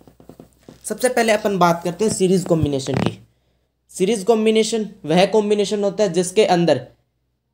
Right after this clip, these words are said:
एक से ज़्यादा कैपेसिटर किसी भी सर्किट के अंदर श्रेणी क्रम में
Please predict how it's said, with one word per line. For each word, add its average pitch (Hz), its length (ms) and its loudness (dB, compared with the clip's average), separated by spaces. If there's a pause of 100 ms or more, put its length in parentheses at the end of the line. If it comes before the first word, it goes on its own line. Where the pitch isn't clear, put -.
(100)
एक 202 240 -2
से 214 160 -6
ज़्यादा 170 300 0
कैपेसिटर 180 540 -4
किसी 175 280 -4
भी 208 120 -2
सर्किट 165 380 -2
के 165 120 -2
अंदर 135 340 -2 (1120)
श्रेणी 196 400 2
क्रम 185 200 0
में 214 300 -4